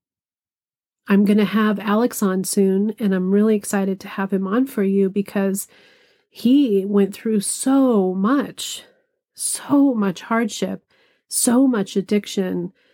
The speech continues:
That kid, before he was twenty, had been under the order of court for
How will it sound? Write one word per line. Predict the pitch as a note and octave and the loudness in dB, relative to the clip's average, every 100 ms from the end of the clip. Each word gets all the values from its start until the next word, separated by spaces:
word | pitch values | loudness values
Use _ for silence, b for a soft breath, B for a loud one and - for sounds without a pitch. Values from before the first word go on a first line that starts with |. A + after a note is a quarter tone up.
| _ - | _ -10
That | A#3 C4 | -8 -8
kid, | - C4 B3 G#3 G#3 | -2 0 2 2 0
before | F#3+ - G#3+ | -4 0 0
he | - A#3+ | 0 -2
was | G#3 G3+ | -2 -4
twenty, | - C4 B3 G#3 G3+ b b b b | -4 -2 0 0 -2 b b b b
had | A3+ G3 - | -4 -2 0
been | A3 A#3+ A#3+ A#3+ _ - | 0 2 -2 -4 _ -4
under | A3+ A#3+ B3+ A#3+ | 0 2 2 2
the | G#3+ G3+ | 0 -2
order | - A#3 B3 B3+ | -4 -2 0 2
of | A3 - | 0 -4
court | - C4+ C4 - - | 0 2 2 -2 -8
for | - G#3+ G#3 | -2 0 0